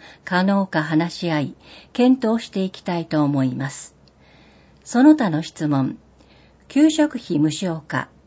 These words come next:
入学準備金融資制度の拡充、返済不要奨学金の創設等。質問。兄弟姉妹が同じ保育園に入園することはできないか。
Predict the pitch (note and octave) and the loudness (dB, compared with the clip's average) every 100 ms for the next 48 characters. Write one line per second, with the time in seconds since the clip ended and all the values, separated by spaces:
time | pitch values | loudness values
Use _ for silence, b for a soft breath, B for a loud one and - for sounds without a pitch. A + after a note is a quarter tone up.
0 | _ b b b b A3 D4+ D4+ D4 D4 | _ b b b b 6 8 8 6 0
1 | B3 A#3 A#3+ A3+ A3 G#3 F#3 F3 - G#3+ | -2 0 0 0 -2 -2 -2 -4 -2 0
2 | C#4+ D4+ C#4 C#4+ A#3 D#3+ C#3 C#3+ E3+ D#3+ | 0 0 -2 0 0 0 0 -2 -4 -8
3 | E3+ D3+ D3+ B2+ - - b b b b | -6 -4 -4 -4 -8 -16 b b b b
4 | b b C4 D#4 D4+ C4 C4 B3+ A#3 A3 | b b 6 8 8 2 0 0 0 2
5 | G#3 G3+ A3 A3 G#3+ A#3 - - F3+ E3+ | 0 0 0 0 -2 -6 -8 -4 -2 0
6 | E3 - F#3+ F#3+ F3+ E3+ D#3 - _ - | -2 0 -2 -2 -4 -6 -6 -6 _ -2
7 | F3 C#3 - - _ b b b b _ | -2 -2 -6 -18 _ b b b b _
8 | _ _ _ _ _ _ _ _ _ _ | _ _ _ _ _ _ _ _ _ _
9 | _ _ _ _ _ _ _ - - B3 | _ _ _ _ _ _ _ -20 -6 0
10 | A3+ G#3 F3+ G3+ - _ b b b _ | 2 2 -2 -8 -14 _ b b b _
11 | - D#4 C#4+ G3+ D3+ C#3+ - C4 A3+ E3+ | 4 6 6 4 0 -2 -2 2 2 2
12 | C#3+ C#3+ D3 F#3+ C4+ C#4 B3 B3+ B3+ - | 2 2 2 4 4 2 0 0 0 0
13 | E3 C#3+ C#3+ C#3 D#3+ A3 A3 G3+ G#3 - | 2 4 2 2 2 2 2 0 -2 -4
14 | F#3+ F#3+ F#3 F#3 C3+ C3+ C#3+ - F3+ C#3 | -6 -4 -4 -2 -2 -4 -6 -4 -2 -2
15 | B2+ - | -4 -12